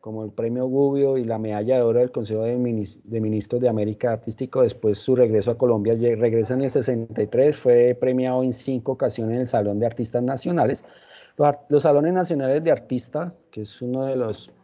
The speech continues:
programas más antiguos que tiene el país a, a través del Ministerio de Cultura,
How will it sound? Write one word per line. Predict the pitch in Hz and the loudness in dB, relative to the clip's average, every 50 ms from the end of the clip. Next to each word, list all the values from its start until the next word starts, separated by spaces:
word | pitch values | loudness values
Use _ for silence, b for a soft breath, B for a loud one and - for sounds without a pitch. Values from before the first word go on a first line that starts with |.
| _ _ _ | _ _ _
programas | 120 120 113 110 110 117 120 123 127 127 127 | 0 2 2 2 2 2 0 0 0 0 0
más | 131 131 127 120 127 | 0 0 0 -2 -4
antiguos | 131 123 120 - 131 120 131 123 - | -6 -4 -4 -2 -2 0 -2 -2 -2
que | 131 120 | -4 -6
tiene | - 113 107 104 | -4 -4 -4 -2
el | 110 - | -4 -2
país | - 127 113 104 104 107 107 110 - - - _ _ - | 0 2 2 2 2 0 -4 -8 -14 -18 -20 _ _ -10
a, | 110 110 107 101 104 104 | -8 -8 -8 -6 -8 -8
a | 98 98 | -6 -4
través | - 104 98 98 101 | -2 0 2 2 2
del | 117 123 | 2 2
Ministerio | 123 120 117 107 113 - - 107 104 110 120 | 2 2 0 0 -2 0 0 0 2 2 0
de | 113 117 | -2 -2
Cultura, | 147 139 143 - 143 135 123 131 135 | -4 -4 0 2 2 4 4 4 2